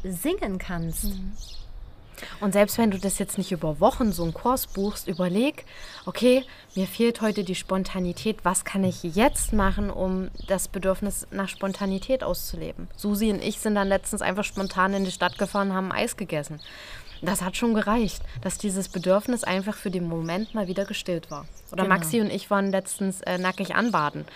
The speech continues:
Speaker 2: nach meinem Spätdienst. Einfach, um diese Lebensfreude, dieses Abenteuerliche mal wieder zu spüren.
Speaker 1: Mhm.
Speaker 2: Gerade nach so einem strukturierten Tag auf Arbeit.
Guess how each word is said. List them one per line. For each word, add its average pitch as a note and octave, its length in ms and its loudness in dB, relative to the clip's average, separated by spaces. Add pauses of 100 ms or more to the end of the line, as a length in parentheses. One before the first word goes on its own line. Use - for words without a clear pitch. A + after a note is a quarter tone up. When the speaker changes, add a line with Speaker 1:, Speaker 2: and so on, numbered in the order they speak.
(680)
Speaker 2:
nach F3 180 0
meinem F3 260 0
Spätdienst. E3 680 -6
Einfach, G#3+ 480 2
um G3+ 260 0 (220)
diese G3+ 200 0
Lebensfreude, F#3+ 720 0
dieses F3 360 -4
Abenteuerliche G#3+ 1120 0 (120)
mal G3 200 -4
wieder G3 460 -4 (380)
zu - 140 -8
spüren. F3 380 -4 (920)
Speaker 1:
Mhm. G3 320 -2
Speaker 2:
Gerade F3 340 6
nach D#3+ 200 0
so - 120 -2
einem E3 140 0
strukturierten E3+ 960 -2
Tag - 300 0
auf - 160 -2
Arbeit. F#3 520 4